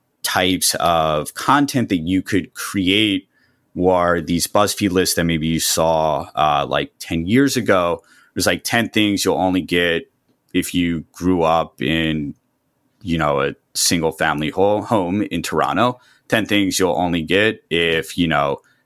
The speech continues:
you had Thanksgiving with at least ten family members, stuff like that. But that sort of content where you are really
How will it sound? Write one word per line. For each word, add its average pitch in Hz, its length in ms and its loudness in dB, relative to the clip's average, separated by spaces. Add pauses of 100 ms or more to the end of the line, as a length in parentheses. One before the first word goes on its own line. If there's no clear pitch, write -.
you 82 420 -2
had 78 460 0
Thanksgiving 78 600 -2
with 76 160 -4
at 71 120 -2
least - 460 -4
ten 78 220 -2
family 67 360 -6
members, 120 460 0 (520)
stuff - 340 2
like 98 220 0
that. 69 320 -2 (160)
But 98 280 0 (140)
that 117 240 2
sort 110 180 2
of 101 60 -4
content 101 720 0
where 87 880 2
you 90 640 0 (140)
are 90 280 2 (120)
really 98 640 0